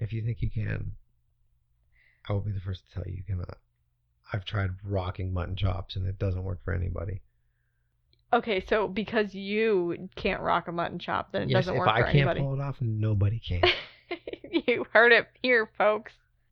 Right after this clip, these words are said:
Speaker 1: It's the truth. I'm sorry. Anyways, so as they're staring at this thing,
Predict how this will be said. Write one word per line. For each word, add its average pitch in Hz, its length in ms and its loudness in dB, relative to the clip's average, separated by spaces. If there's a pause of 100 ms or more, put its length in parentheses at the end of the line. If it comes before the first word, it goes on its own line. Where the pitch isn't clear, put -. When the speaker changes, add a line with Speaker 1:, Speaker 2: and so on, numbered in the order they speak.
(360)
Speaker 1:
It's - 80 -8
the 117 80 2
truth. 131 360 4
I'm 107 140 -4
sorry. 107 300 -4 (1400)
Anyways, 110 500 6 (920)
so - 220 0
as 110 120 -2
they're 113 100 -2
staring 113 460 0
at 101 100 -4
this 101 240 -4
thing, 98 440 -4